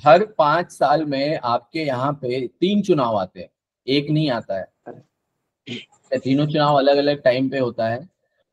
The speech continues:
Speaker 1: और हर चुनाव से पहले कम से कम छह महीना, आठ महीना का preparation time होता है जो candidate कर रहा होता है। तो ये तो हो गया चुनाव, चुनाव का, जो कि कई सारे overlapping होते हैं एक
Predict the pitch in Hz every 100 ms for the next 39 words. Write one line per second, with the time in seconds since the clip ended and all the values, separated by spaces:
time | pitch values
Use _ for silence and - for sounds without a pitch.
0 | - 139 139 139 175 180 156 143 160 190
1 | 190 180 143 135 160 180 147 135 165 170
2 | 180 190 185 - 135 151 147 151 151 147
3 | 131 131 143 139 139 147 147 - _ _
4 | _ _ _ - 143 139 135 143 127 120
5 | 151 143 117 123 120 107 104 98 98 _
6 | _ _ 110 127 127 120 123 131 139 -
7 | 113 110 101 95 92 92 85 _ _ _
8 | _ _ _ _ 160 147 180 180 190 190
9 | 196 196 151 127 131 131 135 127 127 131
10 | 127 127 120 131 131 143 143 147 151 139
11 | 143 143 139 135 135 117 107 135 131 110
12 | 117 113 113 - _ _ - 113